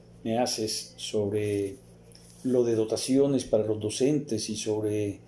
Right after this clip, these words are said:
algo que empieza, pues, a, a aplicarse en el departamento de Cesar, que tiene que ver con la fusión de grados y cursos, es bueno decir lo siguiente. Eh, definitivamente vivimos un-, una de las peores administraciones en el departamento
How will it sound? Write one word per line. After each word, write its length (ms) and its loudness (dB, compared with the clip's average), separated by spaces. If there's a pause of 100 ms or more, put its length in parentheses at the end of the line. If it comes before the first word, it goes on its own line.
(640)
algo 420 2
que 760 2 (280)
empieza, 720 2
pues, 200 0
a, 400 0 (460)
a 100 0
aplicarse 480 2
en 60 0
el 40 0
departamento 560 0
de 80 0
Cesar, 400 0
que 160 -2
tiene 240 -4
que 100 -2
ver 120 2
con 180 0
la 140 0
fusión 500 0
de 220 2
grados 480 4
y 60 -10
cursos, 540 -2 (960)
es 100 4
bueno 280 6
decir 240 2
lo 80 0
siguiente. 540 -6 (1500)
Eh, 540 4 (240)
definitivamente 680 6
vivimos 500 2
un-, 220 0
una 200 2
de 80 6
las 160 4
peores 520 6
administraciones 920 0
en 80 -2
el 80 -4
departamento 720 -4